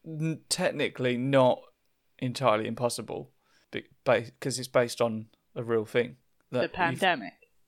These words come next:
Speaker 1: No. Do you, do you know about it? There's a, there's a, um, there's a spore that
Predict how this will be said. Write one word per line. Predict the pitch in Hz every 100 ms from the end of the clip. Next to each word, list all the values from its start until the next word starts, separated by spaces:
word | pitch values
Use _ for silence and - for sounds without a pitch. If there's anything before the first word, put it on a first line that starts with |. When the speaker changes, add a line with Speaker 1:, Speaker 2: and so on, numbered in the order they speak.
| _ _ _ _ _ -
Speaker 1:
No. | 170 190 120 117 131 -
Do | 170
you, | 170 -
do | -
you |
know | 180 180
about | 196 180
it? | 190 -
There's | 175 156 -
a, | 170 156 156 135 -
there's | 156 139
a, | 143 139 131 -
um, | 131 123 123 120 127 -
there's | 135 127
a |
spore | 127 - - 156 131 - 120 - _ _ _
that | 131 113